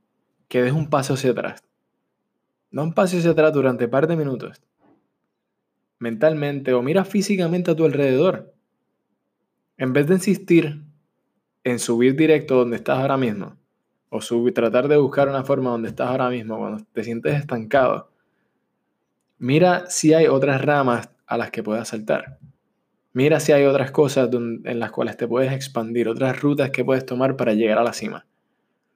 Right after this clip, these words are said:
Dale cabeza. No te quedes estan-, estancado. Comienza a ver el lado, el lado de la, el lado bueno de lo que te está pasando y vas a ver que a medida que te enfoques en lo que deseas, la ley de enfoque te dice que en lo que te enfocas se expande.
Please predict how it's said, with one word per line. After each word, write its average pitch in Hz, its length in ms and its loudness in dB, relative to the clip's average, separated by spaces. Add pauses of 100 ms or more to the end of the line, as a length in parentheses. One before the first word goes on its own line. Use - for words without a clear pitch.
(220)
Dale 139 220 2
cabeza. 160 440 0 (600)
No 117 120 -2
te 135 80 2
quedes 139 180 2
estan-, 139 220 -4
estancado. 113 480 0
Comienza 113 320 -4
a 147 40 4
ver 151 120 4
el 139 140 2
lado, 147 480 4 (840)
el 123 160 2
lado 139 300 4
de 143 80 4
la, 135 240 4
el 120 180 -4
lado 139 260 2
bueno 143 300 2
de 131 80 2
lo 123 80 0
que 120 100 -2
te 123 60 -2
está 143 180 -6
pasando 143 560 -6 (460)
y 127 80 0
vas 120 160 2
a 135 40 4
ver 143 140 2
que 131 160 -4
a 120 60 -4
medida 127 340 0
que 170 80 -4
te 160 80 -4
enfoques 143 760 0 (220)
en 131 140 -2
lo 127 100 2
que 127 100 2
deseas, 123 640 0 (360)
la 117 120 -6
ley 120 140 2
de 139 60 2
enfoque 135 360 -2
te 127 80 0
dice 127 240 0
que 127 60 0
en 120 80 0
lo 117 100 0
que 113 80 -4
te 113 60 -6
enfocas 135 420 -2
se 151 60 -12
expande. 117 560 -10